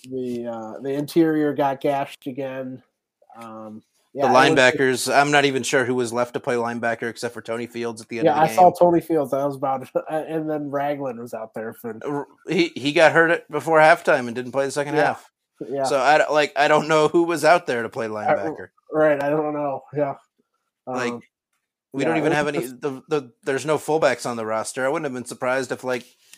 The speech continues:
Speaker 2: friggin', uh, Harrison Bryant was out there playing linebacker at one point. Like, that wouldn't have shocked me. <laughs>
Speaker 1: Yeah. Yeah. Um, yeah, it's just, it, it was kind of a fitting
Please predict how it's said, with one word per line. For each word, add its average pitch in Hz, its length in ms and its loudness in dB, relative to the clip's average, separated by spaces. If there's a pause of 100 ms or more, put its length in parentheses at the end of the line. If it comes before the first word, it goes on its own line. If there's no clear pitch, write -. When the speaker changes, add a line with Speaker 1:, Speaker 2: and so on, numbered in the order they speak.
(580)
Speaker 2:
friggin', 127 500 -10 (500)
uh, 131 320 -2 (400)
Harrison 156 380 -2
Bryant 175 320 2
was 107 120 -12
out 107 140 -6
there 117 100 -10
playing 113 280 -10
linebacker 104 580 -8
at 107 60 -6
one 107 180 -8
point. 101 260 -14
Like, 120 240 -8 (800)
that 131 220 2
wouldn't 156 180 -6
have 143 120 -6
shocked 160 340 2
me. 127 280 -12
<laughs> 147 60 -8 (640)
Speaker 1:
Yeah. 143 240 0 (1120)
Yeah. 117 220 -12 (280)
Um, 123 480 -6 (1800)
yeah, 139 260 0
it's 160 160 0
just, 175 280 0
it, 165 400 2
it 170 80 4
was 175 180 0
kind 180 220 2
of 170 120 2
a 156 100 0
fitting 160 300 0